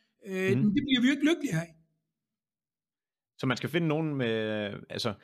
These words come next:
Speaker 2: med grøn energi, og så selv være proaktiv på, i stedet for at sige, øh, vælge det negative, og så sige, "Godt, jeg havnet i den her situation. Hvordan kommer jeg bedst ud af den?"
Speaker 1: Ja, og, og det, og det er det at finde, og, og kan man ikke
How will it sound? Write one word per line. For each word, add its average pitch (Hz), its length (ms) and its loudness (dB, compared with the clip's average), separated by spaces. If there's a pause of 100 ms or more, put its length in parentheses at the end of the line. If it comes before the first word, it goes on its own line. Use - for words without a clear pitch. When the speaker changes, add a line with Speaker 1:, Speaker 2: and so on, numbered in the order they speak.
(120)
Speaker 2:
med 117 100 -2
grøn 180 240 0
energi, 127 340 -2
og 110 80 -2
så - 100 -2
selv 139 260 -2
være 113 100 0
proaktiv 113 680 -6
på, 117 220 -6
i - 40 -12
stedet 123 240 -4
for 120 80 -8
at 113 60 -6
sige, 110 320 -6 (640)
øh, 104 320 0 (340)
vælge 160 320 2
det 131 160 0
negative, 123 600 -2 (420)
og - 100 -10
så 139 100 -2
sige, 120 400 -4 (220)
"Godt, 160 300 -2
jeg 127 120 0
havnet 143 220 -2
i - 20 -2
den 123 160 -2
her 127 80 -2
situation. 110 640 -4 (600)
Hvordan 131 440 0
kommer 131 200 0
jeg 104 80 -2
bedst 120 220 -2
ud 127 140 -2
af 87 120 -4
den?" 85 140 -14 (400)
Speaker 1:
Ja, 185 120 0 (540)
og, 240 180 -2
og 233 100 2
det, 269 80 0
og 233 80 2
det 277 100 4
er 262 60 2
det 254 100 0
at 254 60 -2
finde, 269 340 -4
og, 240 200 -4
og 233 100 -2
kan 254 100 2
man 262 100 2
ikke 320 140 -2